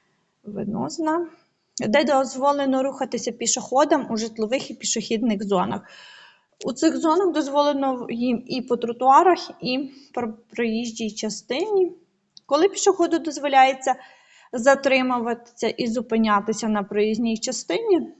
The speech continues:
то це тільки в цьому випадку, коли це пов'язано із забезпеченням безпеки дорожнього руху,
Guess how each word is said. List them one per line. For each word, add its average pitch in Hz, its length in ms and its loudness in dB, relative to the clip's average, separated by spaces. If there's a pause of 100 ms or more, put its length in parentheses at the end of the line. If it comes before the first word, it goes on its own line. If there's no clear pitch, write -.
(100)
то 285 80 -4
це 294 140 -2
тільки 262 340 -6
в 240 60 -12
цьому 254 300 -2
випадку, 240 480 -4
коли 226 240 0
це 220 140 -4
пов'язано 214 580 0
із 214 140 -2
забезпеченням 202 760 -2
безпеки 302 500 0
дорожнього 269 600 0
руху, 240 280 -6